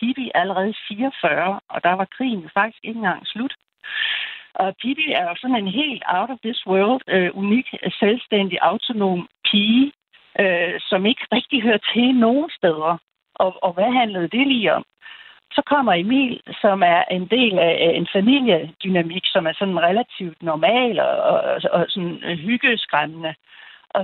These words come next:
så kommer Ronja i, igen sådan en totalt fantasi, øh, øh, verden, hvor, hvor det handler om alliancer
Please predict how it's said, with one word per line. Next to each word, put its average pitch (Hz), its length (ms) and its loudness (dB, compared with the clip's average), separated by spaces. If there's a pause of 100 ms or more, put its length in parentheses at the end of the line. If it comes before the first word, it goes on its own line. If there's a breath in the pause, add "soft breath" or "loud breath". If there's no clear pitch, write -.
så 269 60 -4 (120)
kommer 254 220 0 (120)
Ronja 233 300 2
i, 202 200 -6 (100)
igen 220 440 0 (100)
sådan 240 160 2
en 214 140 -2 (160)
totalt - 600 0
fantasi, 226 680 -2 (140)
øh, 165 360 2 (120)
øh, 156 240 0
verden, 175 520 2 (160)
hvor, 185 260 2
hvor 180 160 0
det 185 120 2
handler 214 300 2
om 208 200 0
alliancer 185 720 0